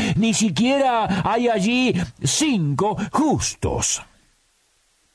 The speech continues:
¿Cómo es posible que en una ciudad de quién sabe cuántos miles no hayan ni siquiera cinco o diez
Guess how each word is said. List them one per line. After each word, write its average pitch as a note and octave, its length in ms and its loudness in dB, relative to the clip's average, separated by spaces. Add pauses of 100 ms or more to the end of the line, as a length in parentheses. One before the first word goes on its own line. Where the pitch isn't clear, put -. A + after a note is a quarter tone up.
(240)
¿Cómo D4+ 300 0
es A#3+ 160 -2
posible B3 760 0
que A3 180 0
en G3+ 100 0
una B3 180 0
ciudad A3 400 -2
de F3+ 560 -4
quién A#3 320 0
sabe G#3 340 0
cuántos G3 680 0
miles C#4 500 2 (180)
no A3 240 0
hayan A#3 360 0
ni A3+ 100 0
siquiera G#3 480 0
cinco D#4 680 0 (180)
o F#3 160 0
diez G#3 640 -2